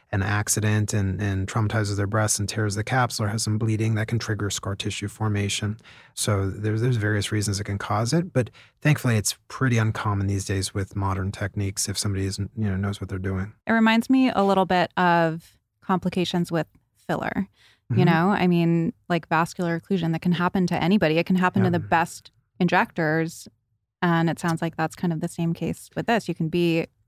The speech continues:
Speaker 2: super careful and diligent and everything, but it might happen once in a while.
Speaker 1: That's true. So with surgery, you know, again, you're dealing with human beings, biological creatures. It's not
Speaker 2: Mm-hmm.
Speaker 1: predictable in the same way as, like, working with, like, metal or wood is, you know,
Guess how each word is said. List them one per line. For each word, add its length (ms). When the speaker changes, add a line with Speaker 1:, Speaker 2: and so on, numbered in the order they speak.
Speaker 2:
super 600
careful 420
and 160
diligent 480
and 100
everything, 460
but 320
it 80
might 220
happen 420
once 200
in 80
a 60
while. 500
Speaker 1:
That's 220
true. 200
So 360
with 180
surgery, 720
you 80
know, 320
again, 280
you're 80
dealing 260
with 140
human 260
beings, 400
biological 560
creatures. 560
It's 180
not 200
Speaker 2:
Mm-hmm. 80
Speaker 1:
predictable 440
in 100
the 60
same 300
way 160
as, 140
like, 160
working 260
with, 180
like, 160
metal 300
or 140
wood 260
is, 320
you 80
know, 200